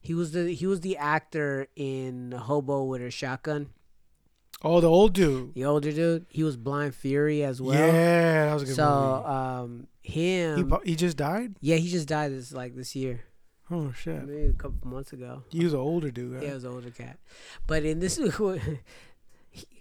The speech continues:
Speaker 1: I was watching this movie from, like, nineteen eighty-six, and he still looked it old. So
Speaker 2: Yeah, that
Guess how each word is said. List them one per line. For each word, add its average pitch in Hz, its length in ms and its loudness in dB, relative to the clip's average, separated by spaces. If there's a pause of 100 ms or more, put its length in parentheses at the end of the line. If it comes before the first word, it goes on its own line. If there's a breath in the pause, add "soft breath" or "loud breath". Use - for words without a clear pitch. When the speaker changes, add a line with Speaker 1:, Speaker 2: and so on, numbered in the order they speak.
(460)
Speaker 1:
I 262 60 6
was 277 140 2
watching 226 340 6
this 190 100 4
movie 208 300 6
from, 185 160 2
like, 165 180 4
nineteen 185 600 2
eighty-six, 170 640 2
and 180 80 2
he 185 80 4
still 277 300 4
looked 165 340 0
it 180 100 6
old. 160 440 6
So 156 400 6
Speaker 2:
Yeah, 196 340 6
that 196 80 8